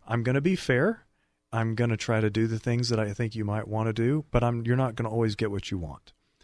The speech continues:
And then with people who, who are external members, is you just have a frank conversation with them and you say, "Well, I just can't talk to my mom like that."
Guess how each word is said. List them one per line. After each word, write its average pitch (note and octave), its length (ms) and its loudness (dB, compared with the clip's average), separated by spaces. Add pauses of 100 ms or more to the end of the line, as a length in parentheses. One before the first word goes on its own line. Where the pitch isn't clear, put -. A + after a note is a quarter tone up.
(160)
And A#2 180 0
then C3 180 2
with A#2+ 220 -2
people C3 540 0 (160)
who, A2 440 2 (540)
who B2 100 2
are G#2+ 240 2 (220)
external C3 440 0
members, A#2 500 -2 (380)
is B2+ 280 0
you A#2 220 -4
just E3 240 -4 (140)
have C#3+ 180 -2
a C3+ 60 -4
frank C#3 340 -4
conversation C3 680 -4
with G2 140 -8
them F#2+ 100 -10
and F#2+ 140 -6
you G#2 80 -6
say, A2 260 2
"Well, B2+ 320 0 (360)
I D3+ 60 4
just D#3+ 220 2
can't D3+ 220 0
talk B2 200 0
to - 100 -4
my G2 80 -2
mom F#2 240 -6
like E2 180 -14
that." - 220 -20